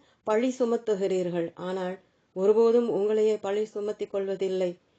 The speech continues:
இருப்பினும் நீங்களே உங்களை பதற்றமடைய செய்து கொள்கிறீர்கள். தொண்ணூற்றொன்பது சதவிகிதம் உங்களுடைய குற்றமே.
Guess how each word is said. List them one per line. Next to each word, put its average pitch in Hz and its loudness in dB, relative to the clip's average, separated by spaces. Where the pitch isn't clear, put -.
இருப்பினும் 294 2
நீங்களே 269 4
உங்களை 240 2
பதற்றமடைய 214 -2
செய்து 185 -2
கொள்கிறீர்கள். 180 0
தொண்ணூற்றொன்பது 202 0
சதவிகிதம் 185 0
உங்களுடைய 233 4
குற்றமே. 180 -2